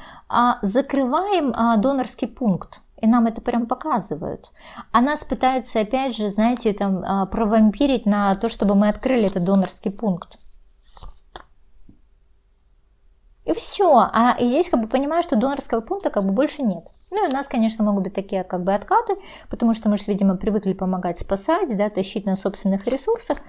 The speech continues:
А всё, мы это, как это сказать, мы это не делаем, но всё-таки ещё оглядываемся, да, вот, по перевёрнутой как бы четвёрке мечей. То есть, э, как бы ждут.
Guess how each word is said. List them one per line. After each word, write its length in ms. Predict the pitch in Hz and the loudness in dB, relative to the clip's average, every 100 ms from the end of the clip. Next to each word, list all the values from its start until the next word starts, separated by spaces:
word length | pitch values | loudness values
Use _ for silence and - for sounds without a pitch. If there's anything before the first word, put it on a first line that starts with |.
| - - - | -20 -18 -6
А 100 | 285 | -4
всё, 440 | - - 359 269 | -2 2 6 8
мы 160 | 202 285 | 6 4
это, 520 | 339 294 269 262 226 | 0 0 2 2 0
как 180 | 214 226 | -2 -4
это 120 | 202 | -6
сказать, 540 | 196 214 196 170 - - - - - _ _ _ _ - - | -4 -4 -2 -2 -6 -14 -18 -20 -20 _ _ _ _ -8 2
мы 180 | 233 349 | 4 4
это 180 | 339 | 0
не 240 | 285 294 226 | 0 0 0
делаем, 600 | 294 539 403 240 208 208 208 | 0 0 0 2 0 0 -2
но 420 | 254 330 330 - | -2 0 -2 -4
всё-таки 400 | - 320 285 254 | -4 -4 -2 -2
ещё 240 | 240 - - | -2 -2 -2
оглядываемся, 1500 | 254 226 247 294 381 254 208 220 202 202 196 - 202 160 156 | 2 2 2 2 0 0 2 2 2 2 0 0 -2 -2 -4
да, 360 | 202 294 370 381 - - - - - - | -4 -2 -4 -6 -20 -20 -20 -20 -20 -6
вот, 380 | 196 214 190 - | 2 2 2 0
по 120 | 240 | 2
перевёрнутой 600 | 240 226 254 226 214 196 | 2 2 2 2 0 -2
как 160 | 196 | -2
бы 100 | - | -4
четвёрке 480 | 190 - 208 202 202 | -4 -2 0 0 2
мечей. 500 | 196 208 - 175 156 - | 0 0 0 0 -2 -2
То 80 | 202 | -4
есть, 180 | 202 - | -2 2
э, 240 | 202 196 | 4 4
как 180 | 196 214 | 2 2
бы 160 | 190 - | 2 0
ждут. 580 | 190 - 294 349 214 | -4 0 4 4 4